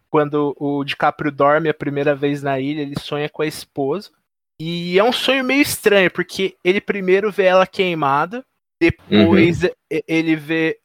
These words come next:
Speaker 1: é, o estômago dela sangrando, o que queimadura não faz, e ela com o cabelo molhado, que também é bem estranho. O filme é interessante por isso. O, o Scorsese, por se tratar de um suspense,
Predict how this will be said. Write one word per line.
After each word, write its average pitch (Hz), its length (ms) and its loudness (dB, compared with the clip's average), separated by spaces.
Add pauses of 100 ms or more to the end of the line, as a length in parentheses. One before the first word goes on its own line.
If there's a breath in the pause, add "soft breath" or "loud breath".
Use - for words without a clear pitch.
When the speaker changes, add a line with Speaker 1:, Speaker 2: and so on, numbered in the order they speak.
Speaker 1:
é, 151 160 -10 (260)
o 151 80 -2
estômago 185 640 -2
dela 165 240 2
sangrando, 185 1080 -2
o 175 100 -12
que - 160 -20
queimadura 151 640 -4
não 147 200 -6
faz, 190 760 -2
e 175 160 -2
ela 190 180 6
com - 180 -14
o 208 40 -12
cabelo 196 420 -4
molhado, 190 640 -6
que - 120 -20
também 175 260 -4
é 185 80 -2
bem 170 260 -8
estranho. 143 640 -12 (420)
O 226 80 -4
filme 311 320 0
é 311 40 2
interessante 294 580 2
por 320 180 -2
isso. 165 340 -2 (140)
O, 190 160 -6 (100)
o 202 160 -4
Scorsese, 208 1000 2 (1000)
por 151 100 -6
se - 100 -18
tratar 151 440 -2
de 151 180 -14
um 151 240 -14
suspense, 180 760 -8